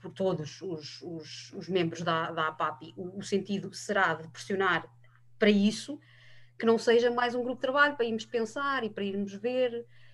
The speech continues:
Portanto, que também gostava de saber a vossa sensibilidade nesse sentido. O doutor Manuel, eh, Pureza já, já avançou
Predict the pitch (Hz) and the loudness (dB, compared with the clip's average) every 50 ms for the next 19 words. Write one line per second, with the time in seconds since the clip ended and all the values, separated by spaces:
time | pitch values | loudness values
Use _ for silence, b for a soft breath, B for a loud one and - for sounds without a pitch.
0 | - - - - - 196 190 - - - 220 220 220 220 - 247 247 240 233 - | -20 -20 -16 -8 -8 -8 -8 -8 -6 -2 0 0 0 0 0 0 0 0 -2 -2
1 | 269 254 262 254 240 240 233 254 240 - 254 233 - 233 247 247 247 240 240 240 | 0 2 2 2 0 0 -2 -2 -4 -6 -6 -6 -4 -4 -2 0 2 2 2 2
2 | 247 240 240 190 180 175 180 190 196 202 208 202 196 208 202 214 214 214 214 214 | 0 -4 -4 -4 -2 -2 -2 -2 -2 -2 -4 -4 -4 -4 -2 0 2 4 4 4
3 | 214 214 185 190 196 190 185 175 170 - 220 220 220 220 208 220 208 208 202 - | 4 4 4 2 2 0 0 -4 -2 2 2 2 2 2 2 2 4 4 4 2
4 | 196 190 202 196 202 202 208 202 202 - 226 202 185 170 | 2 2 2 2 4 4 2 2 2 0 -2 0 0 -2